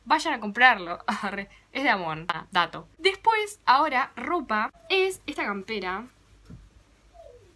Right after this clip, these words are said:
Ay, no se va a ver un pingo. Es esta campera. Es, ¡ay! Parezco Dios.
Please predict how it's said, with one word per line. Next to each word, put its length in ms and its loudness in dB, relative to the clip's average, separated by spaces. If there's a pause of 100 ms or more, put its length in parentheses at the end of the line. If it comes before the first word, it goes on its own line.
(140)
Ay, 260 -4
no 100 -8
se 160 -6
va 120 0
a 60 -4
ver 200 -6
un 180 -2
pingo. 540 -6
Es 160 -6
esta 260 -10
campera. 720 -8 (680)
Es, 320 -2 (300)
¡ay! 240 2 (260)
Parezco 320 0 (120)
Dios. 320 -2